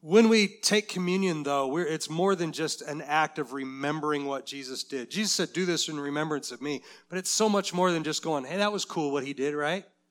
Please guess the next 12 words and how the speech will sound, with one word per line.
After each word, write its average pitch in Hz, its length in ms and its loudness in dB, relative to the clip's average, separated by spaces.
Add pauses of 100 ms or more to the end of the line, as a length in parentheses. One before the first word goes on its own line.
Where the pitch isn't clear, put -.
(1400)
You're 220 160 6
aligning 180 500 6
yourself 147 680 0
with 156 340 -2 (140)
his 165 280 -6
power. 135 680 -8
You're 156 160 -4
aligning 156 580 0
yourself 139 500 -4
with 139 140 -6
his 135 260 -8
mission. 120 500 -6